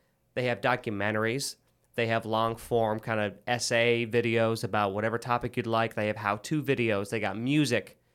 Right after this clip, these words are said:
videos. Um, commentary about anything that you could want, original content, original shows, origi-, YouTube never ends, and it, it's incredible.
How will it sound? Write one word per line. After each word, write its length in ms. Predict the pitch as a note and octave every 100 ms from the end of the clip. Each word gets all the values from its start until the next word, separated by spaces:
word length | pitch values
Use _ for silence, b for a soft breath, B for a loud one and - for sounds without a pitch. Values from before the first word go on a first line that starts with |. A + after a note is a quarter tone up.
| _ -
videos. 580 | A2 G2 F#2 F2+ - - _ _ _ _ _ _ -
Um, 480 | A2 G#2 G2 G2 F#2+ -
commentary 720 | - D3 C#3+ C#3 C3+ A#2+ A2+
about 220 | G#2+ G#2
anything 320 | B2 C#3+ C#3+
that 180 | C3+ C3+
you 60 | -
could 100 | A#2
want, 300 | A#2 A#2 -
original 960 | B2+ B2+ D3 D#3 D#3 D3+ D3 C#3 C#3 b b b b b _
content, 500 | - C#3+ B3 D3 E2+ -
original 720 | A#2+ C#3+ C#3 C#3 C3+ C3 C3
shows, 680 | - D3+ F3 F#3 G#2 G#2+
origi-, 320 | B2 C3 C#3 - b b b b _ _ -
YouTube 520 | C3 D#3 E3 D#3+ D3 B2
never 260 | B2+ B2
ends, 340 | A#2+ F#2+ - -
and 180 | A#2+ A2
it, 200 | G2 -
it's 160 | B2 A#2+
incredible. 580 | A2 - A2 F#2 E2+